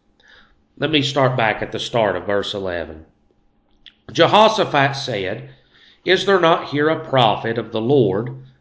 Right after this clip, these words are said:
that we may inquire of the Lord by him?"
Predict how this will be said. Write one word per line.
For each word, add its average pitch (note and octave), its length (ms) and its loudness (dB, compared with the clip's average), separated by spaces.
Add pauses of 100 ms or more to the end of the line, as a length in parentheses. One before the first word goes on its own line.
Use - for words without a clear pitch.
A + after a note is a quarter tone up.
that C3 160 -6
we C3 140 2
may B2+ 240 4
inquire C3 640 0
of C#3+ 380 2
the A2+ 120 0
Lord F#2 440 -6
by G#2+ 240 -2
him?" C3 460 -8